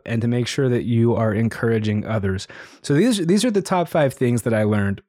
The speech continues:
We'll, we'll do a quick recap. Number one, if it's not working, don't be afraid to pivot. Number two, it's easy to wanna follow the trends, but stand in your authenticity and make sure that you are being yourself.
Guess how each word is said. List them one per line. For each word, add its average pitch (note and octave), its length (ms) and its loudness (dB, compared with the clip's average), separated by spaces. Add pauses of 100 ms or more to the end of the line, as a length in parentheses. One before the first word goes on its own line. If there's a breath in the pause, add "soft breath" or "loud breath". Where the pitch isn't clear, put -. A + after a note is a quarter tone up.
(160)
We'll, D3 200 0
we'll D#3 140 2
do D#3 120 4
a C#3+ 60 0
quick C3+ 220 -2
recap. A#2 420 0
Number D#3 260 2
one, C3 260 2
if A#2 160 -2
it's B2 140 -2
not D#3+ 240 2
working, B2+ 460 2 (140)
don't C3+ 200 -2
be C3+ 100 2
afraid A#2 280 2
to A2 80 0
pivot. G2+ 440 0 (340 loud breath)
Number A2+ 200 0
two, D3 420 2 (260 loud breath)
it's A2 180 -4 (160)
easy F3 360 2
to E3+ 80 4
wanna D#3 220 2
follow D3+ 260 2
the D3 120 2
trends, C3 480 0 (440 soft breath)
but B2+ 400 -2
stand D#3+ 360 0
in D3+ 80 4
your D3 160 2
authenticity B2 680 0
and A2+ 80 2
make A#2 160 0
sure C3+ 180 -2
that A#2 140 -4
you A#2+ 220 0
are A#2 120 2
being A#2 640 0
yourself. G#2+ 760 -2